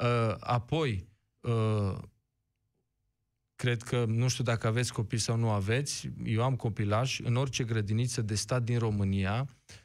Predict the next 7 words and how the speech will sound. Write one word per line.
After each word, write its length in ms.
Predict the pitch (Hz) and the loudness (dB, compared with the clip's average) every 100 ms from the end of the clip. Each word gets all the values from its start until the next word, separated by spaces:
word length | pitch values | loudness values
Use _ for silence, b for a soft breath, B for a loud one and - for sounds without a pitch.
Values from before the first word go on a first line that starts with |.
| B - | B -2
părinții 460 | 110 113 127 - | 0 2 2 0
plătesc, 840 | 123 127 113 - 107 120 123 - - | 0 0 0 0 0 2 0 -4 -2
uh, 60 | 131 123 120 113 107 110 | 0 2 2 2 0 -4
hrana 380 | - 117 127 139 | 0 2 4 2
pentru 420 | 123 117 113 123 | 0 0 0 0
copilașii 560 | 123 113 113 113 110 143 | -2 -2 0 2 2 2
lor. 260 | 156 113 | 0 0